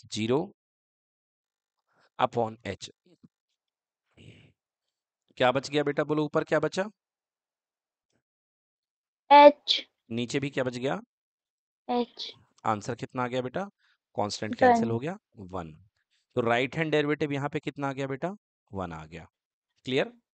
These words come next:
Speaker 2: यस, सर।
Speaker 1: ऊपर लॉजिकली आपने निकाला था, देखो, जब आपने लॉजिकली निकाला था, तो राइट हैंड डेरिवेटिव डायरेक्टली डिफरेंशिएशन करने पे वन आया था कि नहीं आया था?
Speaker 2: यस, सर।
Speaker 1: ओके, but हमको लॉजिकली नहीं करना, केवल मैंने आपको समझाया।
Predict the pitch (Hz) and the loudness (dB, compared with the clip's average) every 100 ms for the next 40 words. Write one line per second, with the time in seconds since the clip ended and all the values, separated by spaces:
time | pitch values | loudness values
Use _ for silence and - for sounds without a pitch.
0 | _ _ _ _ _ _ _ _ _ _ | _ _ _ _ _ _ _ _ _ _
1 | _ - 269 269 - 262 254 - _ 127 | _ 8 10 10 6 4 4 2 _ -4
2 | 123 143 139 123 139 160 165 139 147 143 | 0 2 2 0 0 -2 0 -2 -2 -6
3 | 131 127 120 151 170 - _ - 120 143 | -4 -4 -2 -4 -8 -12 _ -8 -4 -2
4 | 123 120 117 120 113 110 123 120 113 107 | 0 0 0 -2 -2 -2 -4 -4 -4 -4
5 | 101 110 156 - _ _ - 117 113 107 | -6 -6 -10 -14 _ _ -4 0 0 0
6 | 123 110 110 107 120 104 98 - 113 101 | -4 -2 0 -2 -2 -2 -4 -4 -6 -6
7 | 113 110 120 120 120 120 120 110 110 131 | -6 -8 -8 -10 -8 -8 -6 -4 -4 -6
8 | 143 175 180 180 165 135 - _ _ _ | -8 -10 -10 -10 -10 -12 -16 _ _ _
9 | _ _ _ _ _ _ _ _ - 277 | _ _ _ _ _ _ _ _ 8 10
10 | 269 - - 262 254 - - _ - 92 | 10 8 8 8 6 -6 -20 _ -10 -8
11 | - - - - _ _ _ _ _ _ | -8 -12 -18 -20 _ _ _ _ _ _
12 | 113 123 123 123 107 110 123 120 107 98 | -6 -4 -2 0 0 0 -4 -2 -4 -8
13 | 92 87 - - 110 107 101 95 - - | -10 -12 -10 -8 -6 -6 -8 -10 -10 -12
14 | 95 85 85 80 | -12 -12 -12 -12